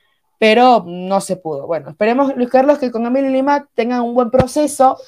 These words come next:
eh, que aprovechen la directora técnica que tiene, que la federación le dé el apoyo que necesita la selección absoluta femenina, y de esa manera puedan, eh, ya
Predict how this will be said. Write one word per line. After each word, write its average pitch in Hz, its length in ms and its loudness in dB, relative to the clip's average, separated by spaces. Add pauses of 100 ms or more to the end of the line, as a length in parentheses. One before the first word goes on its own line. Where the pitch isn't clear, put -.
(140)
eh, 185 240 0
que 220 80 2
aprovechen 220 500 0
la 220 120 -2
directora 208 420 2
técnica 214 380 -4
que 202 120 -8
tiene, 214 440 0
que 185 100 -4
la 180 160 4
federación 185 540 0
le 190 80 -2
dé 185 80 2
el 196 80 0
apoyo 196 400 -4
que 180 80 -8
necesita 175 480 -8
la 180 80 -2
selección 175 340 -12
absoluta 190 400 -6
femenina, 208 580 -6 (400)
y 214 60 -4
de 214 60 2
esa 208 120 -2
manera 202 480 2
puedan, 190 680 2
eh, 165 640 -6 (720)
ya 208 540 2